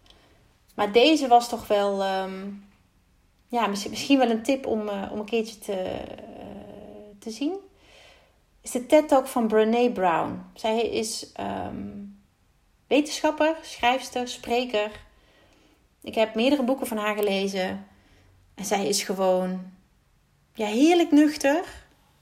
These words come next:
Ehm, en ze kan het dus ook heel erg vanuit schap-, wetenschappelijke benaderen. Omdat ze ook ontzettend veel onderzoek heeft gedaan. En ik was helemaal geboeid van begin tot einde, eh,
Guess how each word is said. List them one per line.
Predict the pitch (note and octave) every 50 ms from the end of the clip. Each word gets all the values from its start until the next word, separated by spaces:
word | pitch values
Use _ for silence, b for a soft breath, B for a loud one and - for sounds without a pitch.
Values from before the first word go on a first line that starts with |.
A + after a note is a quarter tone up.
| _ _ _
Ehm, | - - - - - - - - A3 G#3+ G#3 G#3+ G#3 G3+ G3+
en | - A3
ze | B3
kan | B3 C4 C4 C4
het | A#3+ A3+
dus | B3 B3 B3+
ook | A#3+ B3
heel | A3 B3+ C#4 C#4
erg | B3 A#3 A3+ -
vanuit | - A#3+ A3+ A3 -
schap-, | - - - C4 C4+ -
wetenschappelijke | A3 G#3 B3 C4+ - C4+ B3+ - - B3+ B3 B3 B3 A3+ A3 A3 G#3+
benaderen. | G3+ G3+ G#3 G#3+ A#3+ C#4 C#4 C4+ C#4 C#4 D4 D#4 - b b b b b b b b b b b b b b b b _
Omdat | - A3 A3+ A3+
ze | A#3
ook | A3+ A3+ -
ontzettend | B3 A#3 - - - D4+ D4+ D#4 E4 D4 -
veel | - B3
onderzoek | - B3 B3+ C4+ C4 C4 C4 B3+
heeft | B3 B3 B3 -
gedaan. | - A3 A3+ A3+ A3+ B3+ C#4 E4+ F4 - _ _ _ _ _ _ _ _ b b b b b b b b b b b b b b _ _ _ _ _ _ _ _ _ _ _ _ _ _ _ _ _ _ _ _ -
En | - A#3+
ik | B3 A#3+
was | B3+ B3 -
helemaal | G3+ G3 G3 A3 B3+ D#4 E4 D#4+ C#4
geboeid | - A#3 G#3+ B3 C4 C4+ B3+
van | - B3+ A#3 A3
begin | A3+ A3 A#3+ C4+ C#4
tot | C4+ B3 A#3+
einde, | - - G#3 A3 A3+ A3 A3
eh, | G#3 G3+ G3+ G#3 - - -